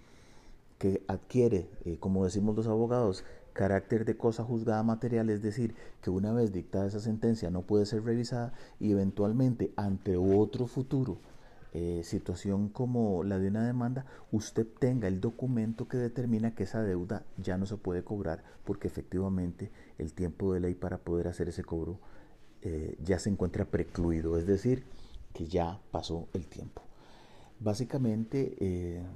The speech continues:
esta es, eh, la operatividad del asunto de la prescripción en temas de cobros y en temas de cualquier tipo de notificación que llegue a sus manos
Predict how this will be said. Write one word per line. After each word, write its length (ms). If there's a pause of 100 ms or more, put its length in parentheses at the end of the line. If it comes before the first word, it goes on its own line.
(200)
esta 480
es, 520
eh, 100
la 160
operatividad 920 (480)
del 240
asunto 440
de 60
la 80
prescripción 720 (460)
en 160
temas 380
de 120
cobros 480
y 40
en 100
temas 340
de 120
cualquier 400
tipo 260
de 80
notificación 680
que 140
llegue 240
a 40
sus 240
manos 480